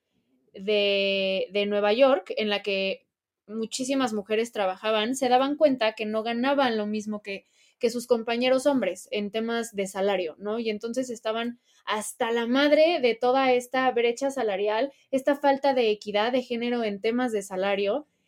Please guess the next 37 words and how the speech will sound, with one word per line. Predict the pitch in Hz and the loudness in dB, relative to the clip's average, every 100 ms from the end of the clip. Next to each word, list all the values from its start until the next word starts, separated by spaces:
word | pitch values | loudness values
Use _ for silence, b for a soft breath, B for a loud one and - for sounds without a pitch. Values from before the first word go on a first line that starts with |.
| _ _ - | _ _ 0
y | 294 302 339 - | 2 4 2 2
decidieron | 240 240 247 254 | 0 4 4 4
hacer | 220 226 | 0 -2
una | 233 220 | -2 -2
marcha, | 202 214 202 - - - | 0 -2 -2 -6 -14 -16
una | - 233 254 | -8 -2 0
marcha | 262 302 311 294 254 | 2 2 0 0 2
el | 220 | 0
ocho | 208 233 | -2 -4
de | 220 | -2
marzo, | 254 262 285 320 - _ _ - | -2 0 2 2 0 _ _ -8
y | 240 | 4
todo | 277 294 | 10 10
empezó | 311 254 254 254 | 10 4 2 0
por | 254 | 0
temas | 254 247 254 277 | 0 0 0 0
de | 226 214 | 0 2
equidad | 214 214 220 233 233 | 0 -2 -2 0 0
salarial. | - 240 196 214 262 415 b b b | 2 2 4 2 2 0 b b b
¿Y | 240 | 0
qué | 269 262 | 2 2
pasó? | 254 247 254 311 - | 0 0 0 0 -2
Aproximadamente | 233 226 226 240 247 262 262 247 247 | -4 -4 -4 -4 0 0 0 0 -2
cien | 220 254 254 | -4 0 2
mujeres, | 254 226 240 254 285 | 0 0 2 2 2
entre | 220 202 | -2 -4
cien | 220 247 | -2 0
y | 247 | 0
ciento | 240 220 | -4 -2
veinte | 233 226 226 | -2 -2 -4
mujeres, | 202 196 226 269 294 | -6 -2 2 2 2
fueron | 254 247 226 | 0 0 -4
asesinadas | 220 208 226 233 240 254 262 | -6 -6 -6 -2 0 -2 -2
por | 220 | -2
la | 208 | -2
brutalidad | 196 208 208 208 220 220 - | -2 -2 -2 0 0 -2 -4
policial. | 226 196 240 247 349 | -6 -4 0 2 0